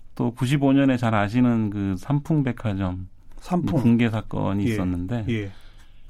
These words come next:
Speaker 1: 그때 사실은 디엔에이 감식으로 처음, 디엔에이 감식이 처음 그 신원 확인에
Speaker 2: 어.
Speaker 1: 이제 활용이 됐었던.
Speaker 2: 아.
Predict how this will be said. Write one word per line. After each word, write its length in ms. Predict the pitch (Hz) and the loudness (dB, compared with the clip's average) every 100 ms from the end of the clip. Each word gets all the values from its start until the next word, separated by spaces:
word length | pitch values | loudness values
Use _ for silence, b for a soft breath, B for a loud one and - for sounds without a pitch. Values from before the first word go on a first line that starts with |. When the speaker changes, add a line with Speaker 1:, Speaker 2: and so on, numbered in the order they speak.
| - - | -18 -14
Speaker 1:
그때 400 | - - 165 160 | -12 -4 0 2
사실은 440 | 147 135 139 131 | 2 2 2 2
디엔에이 580 | 120 123 151 151 135 113 | 4 4 6 4 4 2
감식으로 840 | 104 98 98 110 98 101 117 151 160 | 0 -2 -2 -2 -2 -2 -2 -2 -4
처음, 540 | - 190 196 139 98 - - - - - - - - - - | 0 2 4 2 0 -8 -16 -16 -16 -16 -18 -16 -18 -18 -2
디엔에이 260 | 131 123 113 | 2 4 4
감식이 420 | 101 95 107 104 | 0 -2 -4 -6
처음 540 | - 180 175 180 160 - - - | -2 2 4 4 0 -4 -14 -14
그 140 | - | -8
신원 320 | 98 156 156 135 | -4 0 2 0
확인에 400 | 110 95 87 92 B B - | -2 -4 -6 -8 B B -2
Speaker 2:
어. 320 | 135 143 147 | 0 2 2
Speaker 1:
이제 100 | 160 | 2
활용이 360 | 131 135 123 104 | 2 2 2 0
됐었던. 680 | 82 - - - - 90 98 | -4 -10 -18 -20 -8 -4 -2
Speaker 2:
아. 920 | 110 107 107 104 104 107 107 104 | -2 -2 -6 -8 -10 -10 -10 -12